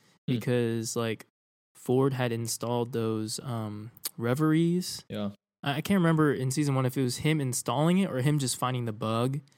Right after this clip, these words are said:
Speaker 2: and refusing to change it,
Speaker 1: Hmm.
Speaker 2: um, in the host that off, caused them to kinda go off their, uh, narratives. But, um, it seems like,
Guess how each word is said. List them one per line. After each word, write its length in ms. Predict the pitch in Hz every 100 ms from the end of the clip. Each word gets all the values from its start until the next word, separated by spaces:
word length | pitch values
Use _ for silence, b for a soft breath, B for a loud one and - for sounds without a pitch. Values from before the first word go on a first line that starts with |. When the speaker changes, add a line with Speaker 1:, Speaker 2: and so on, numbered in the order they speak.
| b _ -
Speaker 2:
and 140 | 127
refusing 400 | 117 131 127 127
to 80 | 117
change 360 | - 113 120 127
it, 240 | 135 - _ _ _ _ _ _
Speaker 1:
Hmm. 180 | 113 110
Speaker 2:
um, 440 | 113 113 107 107 -
in 180 | 131 120
the 80 | 113
host 420 | 113 117 127 -
that 260 | 120 113 -
off, 280 | 139 120 - _ -
caused 280 | 127 123
them 80 | 120
to 60 | 120
kinda 240 | 127 117
go 200 | 113 113
off 380 | 117 110 117 -
their, 500 | 113 110 107 104 117 - _ _ _ - B B -
uh, 200 | 110 104
narratives. 840 | 107 117 131 139 147 156 - - _ _ b b b -
But, 320 | 117 113 -
um, 420 | 113 110 107 104 - _ _ _
it 120 | 139
seems 340 | - 170 185
like, 360 | 165 123 113 -